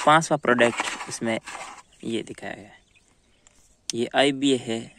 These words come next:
आईबीए मतलब इंडोल ब्यूट्रिक एसिड है, मतलब ये फंगिसाइड थ्रिप्स कीटनाशक शायद होगा, फंगिसाइड ही है मेरे हिसाब से, ज़्यादा जानकारी नहीं है, फिर भी देख सकते हो,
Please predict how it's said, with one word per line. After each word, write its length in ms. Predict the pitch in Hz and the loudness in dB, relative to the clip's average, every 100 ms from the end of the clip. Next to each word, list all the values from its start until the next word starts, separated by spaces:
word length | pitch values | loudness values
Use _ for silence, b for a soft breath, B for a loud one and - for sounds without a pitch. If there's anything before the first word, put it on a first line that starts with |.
| _ _ _ _ _ _ _ - | _ _ _ _ _ _ _ -12
आईबीए 380 | - 113 117 117 | -6 -4 -4 -4
मतलब 400 | 107 - 117 131 _ _ 120 | -4 -8 -12 -12 _ _ -6
इंडोल 440 | 117 110 107 107 - _ _ _ | -4 -2 -4 -8 -16 _ _ _
ब्यूट्रिक 500 | 127 131 - 110 - | -4 -4 -4 -8 -10
एसिड 280 | - 113 98 | -10 -10 -10
है, 120 | 101 139 - _ _ _ _ | -12 -14 -20 _ _ _ _
मतलब 420 | - - - 110 | -4 -4 -8 -2
ये 120 | 117 | -2
फंगिसाइड 520 | 110 117 113 - 107 98 | -2 -4 -6 -4 -6 -6
थ्रिप्स 520 | - 113 - - - _ _ _ _ | -4 -4 -4 -10 -12 _ _ _ _
कीटनाशक 520 | - 101 107 - - - | -10 -8 -8 -8 -14 -16
शायद 260 | - 101 | -14 -16
होगा, 300 | - 143 - _ _ _ _ _ _ _ b b b b _ _ | -16 -20 -20 _ _ _ _ _ _ _ b b b b _ _
फंगिसाइड 440 | 160 160 131 107 | -6 -4 -4 -6
ही 60 | 104 | -6
है 140 | 117 | -12
मेरे 280 | - 98 98 | -12 -12 -12
हिसाब 260 | 101 - 98 | -14 -12 -14
से, 160 | - - _ _ _ b b | -14 -20 _ _ _ b b
ज़्यादा 260 | _ - 107 | _ -8 -4
जानकारी 340 | 107 107 107 | -4 -6 -6
नहीं 160 | 104 107 | -6 -8
है, 60 | 104 | -10
फिर 180 | 107 | -12
भी 200 | 101 104 101 | -10 -10 -8
देख 200 | 104 - | -10 -10
सकते 320 | 101 - 110 | -14 -14 -14
हो, 120 | - | -14